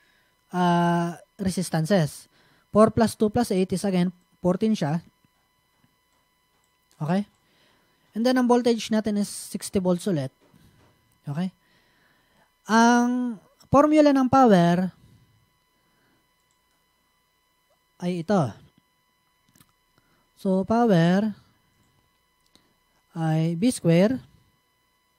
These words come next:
over R, okay? Gamitin na natin tong isang ito.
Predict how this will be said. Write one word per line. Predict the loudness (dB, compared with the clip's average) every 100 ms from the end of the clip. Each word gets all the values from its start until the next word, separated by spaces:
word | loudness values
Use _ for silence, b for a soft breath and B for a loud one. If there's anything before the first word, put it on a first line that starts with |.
| _ _ _ _
over | -4 -2
R, | -2 -2 -2
okay? | -4 -6 -6
Gamitin | -4 -2 -2
na | -2
natin | -2 -6 -8
tong | -8
isang | -6 -8
ito. | -10